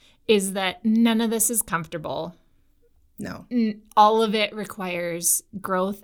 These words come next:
Speaker 1: and effort.
Speaker 2: Mm-hmm.
Speaker 1: And sometimes it's gonna be hard, and sometimes we might even fail a couple times.
Speaker 2: Yes.
Speaker 1: But it's so worth it.
Speaker 2: It is worth it.
Speaker 1: When we are able to have those connections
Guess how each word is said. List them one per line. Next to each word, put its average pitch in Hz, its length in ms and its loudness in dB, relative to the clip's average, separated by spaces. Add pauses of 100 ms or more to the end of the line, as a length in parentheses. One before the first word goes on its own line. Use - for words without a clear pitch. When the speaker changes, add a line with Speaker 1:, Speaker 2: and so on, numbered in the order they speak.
Speaker 1:
and - 180 -14 (200)
effort. 190 680 -6 (240)
Speaker 2:
Mm-hmm. 190 280 -10
Speaker 1:
And 185 140 -4
sometimes 185 440 -2
it's 208 100 -2
gonna 226 200 2
be 233 120 0
hard, 214 480 -8 (460)
and 202 180 0
sometimes 208 340 -4
we 247 60 2
might 240 180 2
even 233 220 -4
fail 190 260 -4
a 185 40 -6
couple - 260 -14
times. - 760 -4 (100)
Speaker 2:
Yes. - 480 -14 (760)
Speaker 1:
But - 600 -2 (680)
it's 208 180 -2
so 185 300 0
worth 175 340 -8
it. 165 240 -8 (560)
Speaker 2:
It 208 100 -6
is 202 200 -6
worth 185 240 -18
it. - 160 -18 (840)
Speaker 1:
When 180 220 -2
we 170 180 -8
are 165 160 -10
able 170 300 -12
to 165 220 -8
have 160 220 -14
those 170 200 -8
connections - 960 -8